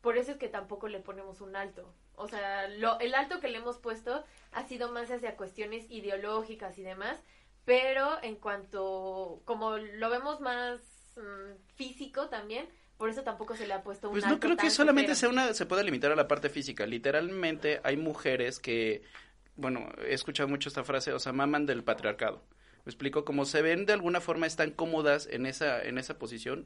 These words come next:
Speaker 2: de alguna manera, porque hay mujeres, no todas son golpeadas por ellos, no todas son violadas y esta parte, sino hay mujeres que literal es como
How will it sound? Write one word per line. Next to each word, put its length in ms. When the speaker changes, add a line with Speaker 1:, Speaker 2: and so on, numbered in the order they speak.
Speaker 2:
de 80
alguna 200
manera, 400
porque 180
hay 60
mujeres, 320
no 160
todas 200
son 140
golpeadas 480
por 160
ellos, 320
no 140
todas 260
son 300
violadas 420
y 60
esta 200
parte, 280
sino 260
hay 120
mujeres 420
que 80
literal 340
es 100
como 400